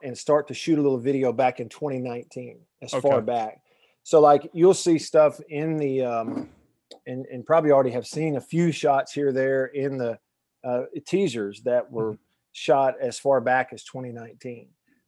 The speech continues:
Speaker 1: Um, and the hope back then was to ramp it all up and then finish it during two thousand twenty.
Speaker 2: <laughs>
Speaker 1: And, and here comes covid and it canceled the season and we
Speaker 2: It
Speaker 1: pushed
Speaker 2: probably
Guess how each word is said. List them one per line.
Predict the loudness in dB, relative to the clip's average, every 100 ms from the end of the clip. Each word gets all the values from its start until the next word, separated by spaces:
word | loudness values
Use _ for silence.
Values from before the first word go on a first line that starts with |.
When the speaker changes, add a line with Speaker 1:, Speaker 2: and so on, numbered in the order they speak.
| _
Speaker 1:
Um, | -10 -6 -6 -10 -16 _ -2
and | 0
the | 2
hope | 4 4 4
back | 2 4
then | 2 4 6
was | 4 4 -2
to | -6 -4 -4 -6
ramp | -6 -4 0
it | 0
all | 2 0
up | 0 -2 -4
and | -8 -10
then | -12
finish | -6 -4 -4 -4
it | -6 -6 _ _ -6
during | -4 -2
two | 0
thousand | 0 0 -4
twenty. | 0 2 0 -2 -8
Speaker 2:
<laughs> | _ _ _ _ -10
Speaker 1:
And, | -8 -8 -10
and | -12 -4
here | -2
comes | -2 -8 -4
covid | -2 0 0 -2 -4
and | -6
it | -12
canceled | -12 -10 -10 -12
the |
season | -10 -6 -6 -6 -8 -12
and | -14 -14
we | -16 _ _ _
Speaker 2:
It | -8
Speaker 1:
pushed | -2
Speaker 2:
probably | -2